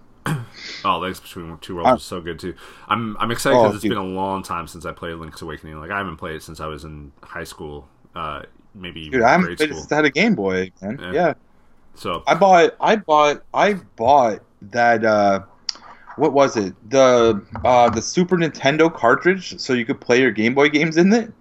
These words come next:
Speaker 1: Oh, yeah,
Speaker 2: I
Speaker 1: yeah.
Speaker 2: bought that so I could, <laughs> so I could play this game. So, like, just the fact that it's, like, this, this game, dude, Nintendo just moved another million units because of this game, maybe <laughs> more, you know? Like, dude,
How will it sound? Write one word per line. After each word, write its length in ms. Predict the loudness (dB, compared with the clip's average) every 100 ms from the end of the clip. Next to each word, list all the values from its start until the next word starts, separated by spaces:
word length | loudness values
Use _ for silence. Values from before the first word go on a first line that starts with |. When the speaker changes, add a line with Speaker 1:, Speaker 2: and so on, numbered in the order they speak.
| _ -8
Speaker 1:
Oh, 200 | -4 -2
yeah, 100 | 0
Speaker 2:
I 120 | 0 0
Speaker 1:
yeah. 100 | -6
Speaker 2:
bought 320 | 2 4 4 4
that 300 | 4 2 -4
so 160 | -2
I 60 | 0
could, 160 | 0 -4 -6 -10
<laughs> 160 | -10 -12
so 240 | 0 2
I 60 | 4
could 160 | 2
play 220 | 2 0
this 180 | 0 -4
game. 340 | -4 -4 -4 -10 -20 -20 -20 -20
So, 720 | -2 4 6 6 6 2 -2 0
like, 180 | 0 2
just 180 | -2 -2
the 60 |
fact 280 | 0 0 2
that 100 | 0
it's, 240 | -2 -4 -6
like, 220 | -2 0 0
this, 240 | -2 -4 -4
this 200 | -4 -2
game, 440 | 0 0 0 -6 -10 _ _ _ _ -20 -4
dude, 340 | 0 0 -2
Nintendo 480 | -8 -6 -2 2 2
just 300 | 2 -4 -4
moved 480 | -2 0 -2 -4 -8 _ _ 0
another 320 | 4 4 4
million 500 | 0 2 2 2 2
units 360 | 2 0 -2 -6
because 320 | -6 -4 -2
of 80 | -4
this 100 | -2
game, 400 | -2 0 -2 -4
maybe 300 | 0 2 2
<laughs> 0 |
more, 460 | 2 2 2 0 0 0
you 100 | 2
know? 200 | 6 6
Like, 280 | 6 4 0 -14 -20 _ _ _ -4
dude, 380 | 0 0 -2